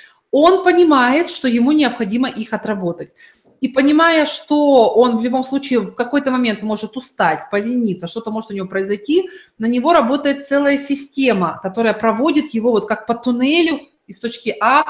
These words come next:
в точку Б. Поэтому обращайте внимание на внешнюю мотивацию, постарайтесь поставить себе какие-то, если не с нами, то самостоятельно какие-то границы, через которые вы всё-таки не будете выходить. Ну, например, там, если я сегодня пропущу занятие, то завтра я заплачу там кому-нибудь десять долларов. Ну,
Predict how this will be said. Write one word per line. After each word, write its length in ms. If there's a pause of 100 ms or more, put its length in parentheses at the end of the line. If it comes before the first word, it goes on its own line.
(380)
в 80
точку 340
Б. 400 (320)
Поэтому 540
обращайте 500
внимание 500
на 200
внешнюю 580
мотивацию, 580
постарайтесь 460
поставить 380
себе 180
какие-то, 360
если 280
не 140
с 120
нами, 280
то 120
самостоятельно 500
какие-то 360
границы, 500 (460)
через 240
которые 340
вы 60
всё-таки 360
не 100
будете 280
выходить. 460
Ну, 140
например, 380
там, 160
если 260
я 80
сегодня 280
пропущу 380
занятие, 380
то 100
завтра 260
я 40
заплачу 360
там 120
кому-нибудь 340
десять 220
долларов. 360
Ну, 280